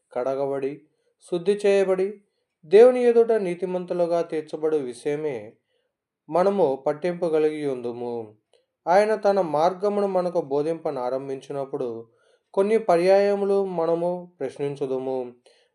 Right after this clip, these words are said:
మరి కొన్నిసార్లు ఎదురాడేదము కూడా. అయితే దేవుని వాక్యములో మనము చూచినచో వివిధ రకములైన కష్టముల ద్వారా దేవుడు తన మనసును స్పష్టంగాను క్రమముగాను మనకు బయలుపరచుచుండును.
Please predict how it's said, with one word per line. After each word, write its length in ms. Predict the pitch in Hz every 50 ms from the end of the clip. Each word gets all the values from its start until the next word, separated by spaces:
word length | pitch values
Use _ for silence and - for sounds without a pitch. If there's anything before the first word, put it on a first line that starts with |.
| _
మరి 220 | 165 185 202 226 226
కొన్నిసార్లు 800 | 226 220 214 208 208 202 208 - 196 202 226 226 233 202 156 127 120 123 131 - _ _ _ -
ఎదురాడేదము 720 | 143 143 143 160 160 165 160 160 156 151 143 151 151 147
కూడా. 380 | 147 - 139 135 127 127 123 123 120 117 - _ _ _ _ _ _ _ _ -
అయితే 320 | 185 208 226 233 226 233 214
దేవుని 440 | 170 147 160 180 208 247 254 247 240
వాక్యములో 840 | 226 196 185 180 175 - - 185 180 180 170 156 123 113 117 127 - _ _ _ -
మనము 340 | 147 160 170 175 180 170 165 - 160
చూచినచో 540 | 160 160 160 - 180 175 165 170 - 139 117 117 120 - _ _ _ _ _ _ _ _ _ _ _
వివిధ 300 | 156 170 190 208 214 208 214 202 185 185
రకములైన 580 | 180 175 226 233 240 240 240 226 226 220 220
కష్టముల 540 | 214 214 - 147 147 - - 175 180 180 180
ద్వారా 440 | 175 160 160 160 160 160 156 156 151
దేవుడు 400 | 147 135 139 143 147 156 156 156
తన 220 | 151 - 147 143
మనసును 520 | 131 127 123 123 131 131 - 147 143 139 131
స్పష్టంగాను 840 | - - - 123 113 - _ 143 143 139 135 127 131 131 127 127 127 135 - _ _ _ _ _ _ _ _
క్రమముగాను 680 | - 175 190 208 226 226 220 214 208 208 208 202 202 196
మనకు 340 | 190 175 170 165 156 165 156
బయలుపరచుచుండును. 1120 | 135 131 135 143 151 156 151 156 147 151 156 139 - - 135 127 123 127 123 123 120